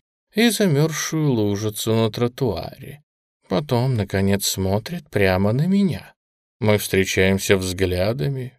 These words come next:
в её глазах можно утонуть. Думаю, она ждёт, когда я нарушу молчание.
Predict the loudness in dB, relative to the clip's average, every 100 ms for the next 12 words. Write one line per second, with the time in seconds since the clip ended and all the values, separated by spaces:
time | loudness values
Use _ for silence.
0 | -12 -8 -4 -4 -4 -4 -4 -4 -4 -4
1 | -4 -4 -4 -10 -10 -2 0 0 0 -2
2 | -2 -2 -8 -6 0 2 2 -2 -4 -10
3 | -18 -18 -16 -16 _ _ _ _ _ _
4 | -2 2 4 4 4 4 4 2 -2 _
5 | -2 0 0 -2 -2 0 0 0 2 2
6 | 4 4 4 4 2 2 4 4 4 0
7 | -2 0 0 0 -4 -8 -12